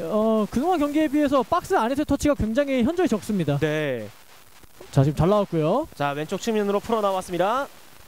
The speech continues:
Speaker 2: 굴려줬는데요. 조금은 짧았습니다. 전반전에 터진 두 개, 어, 이,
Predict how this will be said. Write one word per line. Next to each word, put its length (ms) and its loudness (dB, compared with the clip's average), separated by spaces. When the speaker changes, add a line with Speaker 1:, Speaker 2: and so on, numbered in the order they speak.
Speaker 2:
굴려줬는데요. 1200 0
조금은 260 -2
짧았습니다. 600 -4
전반전에 440 6
터진 540 -2
두 140 -8
개, 240 2
어, 580 -2
이, 520 -2